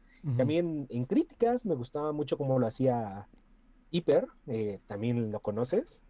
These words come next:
Speaker 1: Sí.
Speaker 2: Y sus cr-, tipo de críticas me gustaban mucho, así que cuando he criticado o hecho críticas sobre Fortnite, este, podría venir de ahí, no es que sea una inspiración totalmente, pero
Speaker 1: Pero
Speaker 2: me
Speaker 1: en
Speaker 2: gustaban
Speaker 1: parte
Speaker 2: mucho
Speaker 1: tomas
Speaker 2: sus
Speaker 1: la, la
Speaker 2: críticas.
Speaker 1: idea, ¿no? Más o menos,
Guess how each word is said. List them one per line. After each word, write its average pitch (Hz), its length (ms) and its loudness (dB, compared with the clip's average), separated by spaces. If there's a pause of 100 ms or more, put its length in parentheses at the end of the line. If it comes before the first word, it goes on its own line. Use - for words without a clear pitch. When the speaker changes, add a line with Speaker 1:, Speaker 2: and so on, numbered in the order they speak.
(260)
Speaker 1:
Sí. - 500 -4
Speaker 2:
Y 117 420 2
sus - 220 -6
cr-, 135 140 -12
tipo 208 200 0
de 320 100 0
críticas 202 360 -2
me 175 100 2
gustaban 139 420 0
mucho, 160 260 0
así 127 160 -4
que 127 180 -2
cuando 110 420 -6
he 127 200 2
criticado 120 500 2
o 107 200 2
hecho 117 180 -2
críticas 113 340 -2
sobre 101 220 -2
Fortnite, 123 600 -4 (520)
este, 104 960 -2 (160)
podría 131 300 4
venir 320 300 2
de 233 100 4
ahí, 196 320 2
no 135 160 2
es 131 120 0
que 110 380 -2 (520)
sea 139 160 0
una 147 100 -2
inspiración 127 380 -2
totalmente, 127 680 -2
pero 107 640 0 (220)
Speaker 1:
Pero 151 160 4
Speaker 2:
me 147 40 4
Speaker 1:
en - 20 4
Speaker 2:
gustaban 170 180 10
Speaker 1:
parte 175 180 4
Speaker 2:
mucho - 60 -2
Speaker 1:
tomas 151 240 4
Speaker 2:
sus 123 60 0
Speaker 1:
la, 120 100 2
la 117 100 2
Speaker 2:
críticas. 117 300 0
Speaker 1:
idea, 135 180 2
¿no? 131 180 -2
Más 135 200 -4
o 131 40 -2
menos, 110 260 -4